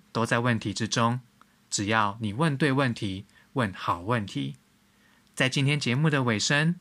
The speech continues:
我希望听到你分享自己改写的Q B Q句子。接下来，我想举办实体的读书会，可以结合线上的 Podcast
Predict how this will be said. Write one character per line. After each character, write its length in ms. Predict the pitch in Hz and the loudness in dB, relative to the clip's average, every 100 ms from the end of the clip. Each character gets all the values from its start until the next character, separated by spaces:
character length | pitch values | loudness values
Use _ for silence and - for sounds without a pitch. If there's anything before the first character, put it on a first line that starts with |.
| - - - - | -8 -20 -16 -8
我 100 | 95 | -4
希 160 | - | 0
望 120 | 123 123 | 2 2
听 180 | 123 | 0
到 260 | 113 117 101 | 2 2 2
你 120 | 98 | -2
分 180 | 98 135 | -2 0
享 200 | 135 107 | 2 0
自 120 | 120 | 0
己 140 | 120 104 | -2 -2
改 180 | 110 | 0
写 140 | 123 120 | 0 0
的 140 | 101 | -2
Q 200 | - 131 | -2 -2
B 200 | 123 127 | 0 0
Q 180 | 127 123 | 0 -2
句 220 | - 127 | -2 -4
子。 260 | - 131 71 _ _ _ _ _ - | -4 -8 -12 _ _ _ _ _ -6
接 180 | 143 | -2
下 180 | 147 160 | 2 2
来， 320 | 131 117 123 - - _ | 4 2 0 -8 -20 _
我 120 | 113 | 0
想 220 | 123 113 107 | 2 0 -2
举 160 | 101 | -4
办 180 | 92 113 | -2 0
实 220 | - 113 | 0 0
体 120 | - | -2
的 120 | 104 95 | -2 -4
读 160 | 101 | -6
书 180 | - 113 | -2 -2
会， 320 | 107 120 98 - - _ _ _ | 0 -2 -2 -8 -20 _ _ _
可 140 | - | 0
以 80 | 151 | 2
结 180 | 139 123 | 2 2
合 140 | 127 | 2
线 180 | 127 151 | 2 2
上 160 | 135 139 | 2 2
的 100 | 110 | 0
Podcast 540 | - 127 131 107 - | 0 -2 0 -2 -2